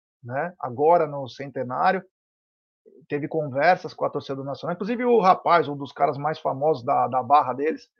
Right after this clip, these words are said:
veio aqui pra, pro Brasil. Então existe uma, um respeito, né? Não falo nem que amizade, porque não sei o nível, né?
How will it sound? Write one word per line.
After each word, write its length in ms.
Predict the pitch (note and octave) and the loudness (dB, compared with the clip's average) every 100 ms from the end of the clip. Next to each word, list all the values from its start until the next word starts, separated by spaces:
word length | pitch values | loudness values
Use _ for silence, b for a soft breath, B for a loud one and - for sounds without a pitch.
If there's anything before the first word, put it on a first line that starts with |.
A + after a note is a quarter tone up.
| _ _ _ | _ _ _
veio 240 | D#3 E3 | 2 2
aqui 300 | C#3 - E3+ | 2 -4 -6
pra, 160 | F3+ C#3 | -4 -8
pro 140 | C#3 | -8
Brasil. 520 | C3 B2+ A2+ C#3+ G3 F#3+ _ _ _ | -6 -6 -4 -2 -2 -4 _ _ _
Então 120 | - | -4
existe 260 | D#4+ F4+ | -2 -2
uma, 320 | C#4 A#3+ G#3 F#3+ | 2 4 4 4
um 100 | G#3+ | 2
respeito, 720 | A3 - - D#3 G#3+ - D#3 | 0 -2 -2 6 6 6 -2
né? 140 | F#3 | -4
Não 100 | A3+ | -4
falo 180 | - G3+ | -2 -2
nem 80 | F#3+ | 0
que 80 | |
amizade, 800 | G#3+ F3+ C3 G#2 C3 D3+ F#3 B2 | 0 0 -6 -6 -2 2 0 0
porque 440 | B2+ B2+ - D3+ E3+ | -8 -12 -10 -10 -8
não 120 | G#3+ | -12
sei 200 | - E3+ | -6 -2
o 80 | F#3 | 0
nível, 400 | D#3+ F3+ C#3 C#3+ | 0 -6 -6 -6
né? 180 | D3 | -6